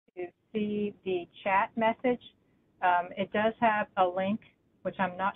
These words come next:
sure if you click on that and that'll work or not. Um, but it's, the link is also gonna be in this PowerPoint. Your project manager is Liam Conlon. His phone number and his email address are both in the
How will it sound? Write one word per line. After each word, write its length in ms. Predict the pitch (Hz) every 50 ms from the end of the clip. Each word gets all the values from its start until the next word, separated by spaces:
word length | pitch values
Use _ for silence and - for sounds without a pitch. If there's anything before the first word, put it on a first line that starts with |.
| - - -
sure 180 | 220 208 196 190
if 140 | 175 175 - _ _
you 120 | - 190 - -
click 240 | - - 208 202 -
on 140 | 214 196 190
that 260 | 190 185 185 185 190 190
and 100 | 175 180
that'll 220 | 175 170 170 165
work 240 | 165 175 175 185 180 -
or 60 | 175
not. 300 | 170 165 165 165 160 - _ _ _ _ _ _ _ - -
Um, 300 | 196 196 185 180 175 165 _ _ _ _ _ _ _ _ _ _ _ _ _ -
but 120 | - 196
it's, 160 | 190 190 185 - _ -
the 100 | 196 196
link 220 | 196 208 214 208
is 80 | 226 190
also 260 | 196 175 180 - - 196
gonna 180 | 196 190 190
be 120 | 180 185 180
in 60 | 180
this 100 | 190 190 -
PowerPoint. 420 | 190 175 170 170 - 170 165 175 202 _ _ _ _ _ _ -
Your 80 | 180
project 380 | - 208 190 196 190 - - 202
manager 400 | 202 196 196 196 196 190 - 196
is 80 | 185
Liam 240 | - 185 185 175 175
Conlon. 540 | - - 196 185 190 185 185 196 208 220 202
His 120 | 208 190 - -
phone 200 | - 185 185 190
number 300 | 196 196 196 196 208 208
and 340 | - - 180 180 185 190 190
his 120 | 190 185 - -
email 260 | 180 180 180 180 175 175 180
address 360 | 170 175 170 180 180 185 180 _ -
are 140 | 180 170 160
both 260 | - 180 170 175 175 _ _ -
in 140 | 190 180
the 80 | 185 185